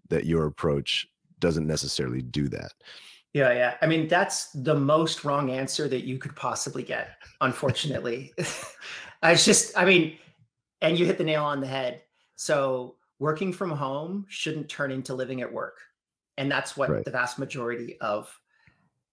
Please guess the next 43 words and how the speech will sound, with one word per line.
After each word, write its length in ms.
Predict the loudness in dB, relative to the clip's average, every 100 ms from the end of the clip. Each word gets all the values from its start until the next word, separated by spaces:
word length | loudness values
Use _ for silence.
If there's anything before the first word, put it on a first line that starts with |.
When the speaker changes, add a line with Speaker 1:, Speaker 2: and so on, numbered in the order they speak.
| _ -8
Speaker 2:
these 560 | -6 -4 -4 -4 -6 _ -12
people 280 | -8 -2 -2
that 120 | 0
I'll 140 | 0 0
call 300 | 0 -2 -4
c-, 80 | -14 -10
pandemic 460 | -8 -6 -6 -8
panickers 440 | -10 -10 -8 -8 -8
ended 200 | -6 -8
up 160 | -8
doing. 360 | -6 -6 -6 -8
It 140 | -8 -6
was 180 | -4
remote 280 | -2 0 0
at 120 | -2 -6
gunpoint, 480 | -6 -8 -10 -12 -12 -8
right? 260 | -8 -6
No 120 | -2
one 120 | 0 2
really 180 | 0
had 140 | 0 -4
a 60 |
choice. 680 | -6 -2 -2 -2 -4 -10 -12 _ _ _ -20 -20 -2
I 60 | 2
remember 540 | 4 4 4 2 0 -10 _ _
getting 240 | -2 0 0
a 60 |
call 520 | -4 -4 0 2 2 0
from 260 | -4 -6
a 40 | -6
friend 260 | -8 -6
of 160 | -6 -6
mine 380 | -10 -10 -14 -18 _
who 160 | -6 -2
runs 300 | 0 -2 -4
a 40 |
company 420 | -6 -8 -6 -8 -8
that 120 | -8
has 300 | -6 -6 -6
about 320 | -6 -6 -6
fifteen 320 | -8 -4 -6
thousand 300 | -4 -6 -6
employees. 760 | -6 -6 -6 -4 -4 -8 -12